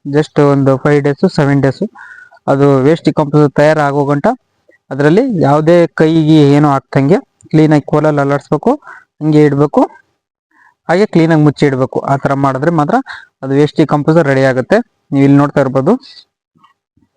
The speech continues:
ನಾನು ಒಂದೊಂದು ಕೋಲ್ ತಗೊಂಡು ಅಲ್ಲಾಡಿಸ್ತಾ ಇದ್ದೀನಿ.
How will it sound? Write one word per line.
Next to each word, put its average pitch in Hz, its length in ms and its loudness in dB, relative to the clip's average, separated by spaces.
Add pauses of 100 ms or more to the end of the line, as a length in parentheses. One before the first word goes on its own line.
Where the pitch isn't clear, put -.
(1900)
ನಾನು 143 420 0 (2250)
ಒಂದೊಂದು 156 300 2
ಕೋಲ್ 165 300 -2
ತಗೊಂಡು 151 380 0 (920)
ಅಲ್ಲಾಡಿಸ್ತಾ 147 580 0
ಇದ್ದೀನಿ. 143 300 0